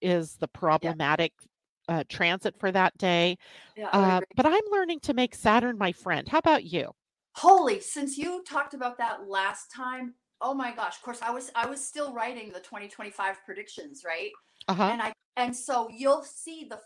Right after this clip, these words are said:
Speaker 2: flavor of Saturn as my partner rather than Saturn as the opponent or the pressure. I
Speaker 1: The
Speaker 2: have
Speaker 1: nemesis.
Speaker 2: loved, I have loved Saturn as a partner. Loved
Speaker 1: Yeah.
Speaker 2: it.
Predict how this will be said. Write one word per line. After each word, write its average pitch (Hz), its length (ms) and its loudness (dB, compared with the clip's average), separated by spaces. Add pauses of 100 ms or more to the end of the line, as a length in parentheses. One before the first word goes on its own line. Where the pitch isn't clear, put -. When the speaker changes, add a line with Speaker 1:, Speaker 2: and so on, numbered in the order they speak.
Speaker 2:
flavor 214 760 -8 (120)
of 196 440 -2
Saturn 214 680 -12 (180)
as 196 140 -16
my 180 220 -14 (300)
partner 190 580 -8 (580)
rather 208 400 -6
than 185 380 -10
Saturn 190 500 -10 (220)
as - 140 -18
the 180 120 -18
opponent 170 600 -10
or 175 120 -8
the 170 80 -18
pressure. 160 520 -10 (360)
I 240 200 4
Speaker 1:
The 277 60 -8
Speaker 2:
have - 80 -4 (100)
Speaker 1:
nemesis. 190 340 0
Speaker 2:
loved, 202 420 0 (460)
I 226 140 -10
have 240 240 -10
loved 214 560 -8
Saturn 185 560 -12 (120)
as 175 100 -18
a 170 40 -20
partner. - 420 -12 (220)
Loved 202 300 -2
Speaker 1:
Yeah. 254 220 6
Speaker 2:
it. - 60 -16